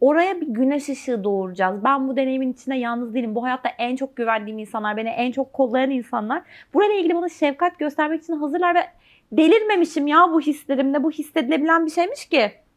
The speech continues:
Üst akıl bununla ilgili bir şey biliyor falan gibi bir yer. Hırsta da böyle yani. İçeride çalışırken de böyle. Oranın ne anlama geldiği zaman içinde değişiyor. Hepimiz kaybetmekten korkarız.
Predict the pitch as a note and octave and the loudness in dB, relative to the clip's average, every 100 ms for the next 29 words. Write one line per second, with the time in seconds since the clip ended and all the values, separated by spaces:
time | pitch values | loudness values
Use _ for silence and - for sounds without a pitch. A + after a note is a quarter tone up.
0 | _ - D#4 F4 E4+ A#4 B4 - _ - | _ -4 0 0 2 2 2 -6 _ 2
1 | C4 D4 D4+ C#4+ E4+ C#4+ - F4 D4+ D#4 | 4 4 4 4 4 2 2 2 4 4
2 | D#4 D#4 - D#4+ D#4 D#4 - _ - A3+ | 4 4 2 2 2 -2 -6 _ -6 -2
3 | D#3+ C#3+ C#3+ _ _ - G4+ - A#3+ D#4 | 0 -2 -4 _ _ -4 -4 -4 -2 0
4 | A#3 G3+ E3 D#3 - C#4 C#4+ D4+ B3+ - | 2 2 0 -4 -4 -8 -2 -2 -2 -4
5 | C4 A#3+ B3+ C4 B3 A3+ G3 E3 C#3+ D#3 | -6 -4 -6 -4 -2 -2 0 0 0 -4
6 | - - _ _ _ D4 A4+ G#4+ C#4 F4 | -6 -20 _ _ _ 2 4 2 0 -2
7 | F4 C4+ F4 - D4 C4 C4 D4 A#3+ A#3+ | -2 2 2 2 0 0 0 0 0 -2
8 | B3 C4+ D4 A#3 A3+ F#3 F#3 E3+ D3 C3+ | 0 2 4 4 2 -4 -4 -4 -2 -6
9 | - - A#2+ - _ _ - F#4 C#4+ B3+ | -8 -8 -8 -8 _ _ 0 2 0 0
10 | B3 G3 F#3 F#3 E3 D#3+ E3 F3+ D#3+ F#3+ | -2 0 -2 -4 -2 -4 -2 -2 0 -2
11 | B3+ | -4